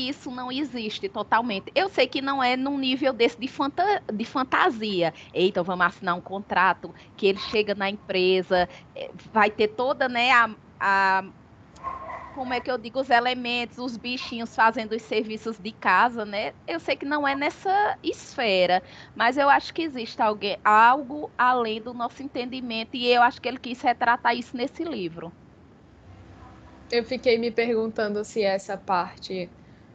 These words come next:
Speaker 2: dos saltos, essas explicações que ele dá, se era real ou se ele realmente tinha inventado só pra colocar no livro, mas não real, real, real.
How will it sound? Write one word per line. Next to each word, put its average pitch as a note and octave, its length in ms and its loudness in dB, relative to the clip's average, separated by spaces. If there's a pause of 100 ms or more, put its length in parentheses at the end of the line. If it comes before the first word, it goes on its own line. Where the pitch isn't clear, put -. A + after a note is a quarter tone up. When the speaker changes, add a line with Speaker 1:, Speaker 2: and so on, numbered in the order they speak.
(380)
Speaker 2:
dos C4 260 0
saltos, G#3+ 880 2
essas A3+ 340 0
explicações G#3 720 -4
que - 100 -2
ele F#3+ 160 2
dá, F3+ 340 2 (240)
se B3 420 0
era G#3+ 600 6 (360)
real A3 960 4 (200)
ou B3 140 2
se - 220 -8
ele A#3+ 200 2
realmente C4+ 640 2
tinha B3 480 -6
inventado B3 720 2
só A#3+ 200 2
pra C4 180 -4 (280)
colocar A#3+ 440 2
no C4 80 -2
livro, G3 480 -4
mas A3+ 260 -2
não E4 280 -2
real, A3+ 420 -2
real, G#3+ 520 0
real. G#3+ 480 2